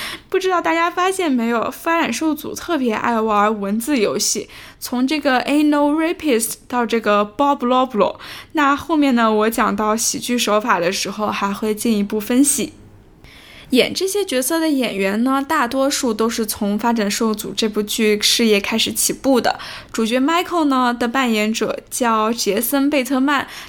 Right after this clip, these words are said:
大家可能会对他的身影很熟悉，因为他后来去配了《疯狂动物城》里的狐狸尼克。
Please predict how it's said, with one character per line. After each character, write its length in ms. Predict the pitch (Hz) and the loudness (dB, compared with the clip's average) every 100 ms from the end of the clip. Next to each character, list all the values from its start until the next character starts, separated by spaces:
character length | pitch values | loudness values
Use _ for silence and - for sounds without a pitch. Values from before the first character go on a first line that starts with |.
| - | -10
大 80 | 320 | -4
家 160 | 330 | -2
可 140 | 339 277 | 0 -2
能 160 | 202 | -2
会 100 | 233 | -2
对 120 | 277 277 | 0 0
他 160 | 277 | 2
的 100 | 277 | 0
身 320 | 262 - 320 | 2 2 2
影 160 | 311 247 | 4 2
很 160 | 233 208 | 0 -2
熟 240 | 214 196 | 0 -2
悉， 320 | 208 - 202 | -2 -2 -4
因 160 | - 220 | -2 -2
为 160 | 220 220 | 0 0
他 220 | - 233 | 0 0
后 240 | 233 262 | 0 2
来 240 | 220 202 202 | 4 2 0
去 220 | - 226 | -2 -2
配 240 | 226 240 | -2 0
了 180 | 214 202 | 4 4
《疯 220 | 208 269 | 4 2
狂 260 | 269 220 202 | 2 2 2
动 160 | 240 220 | 2 0
物 80 | |
城》 280 | 208 - 196 | -2 -6 -4
里 140 | 214 208 | -2 0
的 280 | 190 185 202 | 2 2 0
狐 220 | - 214 | -2 0
狸 100 | 233 | 2
尼 200 | 208 180 | 0 -2
克。 260 | - 254 | 0 0